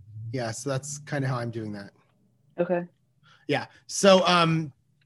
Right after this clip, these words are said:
Speaker 1: uh, let's see. So, oh, speaking of the ads, so I have twenty-four out there. I did not add anything new,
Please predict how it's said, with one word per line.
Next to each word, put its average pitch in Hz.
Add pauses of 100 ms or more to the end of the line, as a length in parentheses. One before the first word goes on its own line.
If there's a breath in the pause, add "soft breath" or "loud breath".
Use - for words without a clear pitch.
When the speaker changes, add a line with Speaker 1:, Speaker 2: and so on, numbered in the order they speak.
(600)
Speaker 1:
uh, 139
let's 143
see. 131
So, 127
oh, 208
speaking 247
of 190
the 170
ads, 107
so 185
I 233
have 240
twenty-four 190
out 139
there. 156 (200 loud breath)
I 190
did 214
not 214
add 185
anything 185
new, 160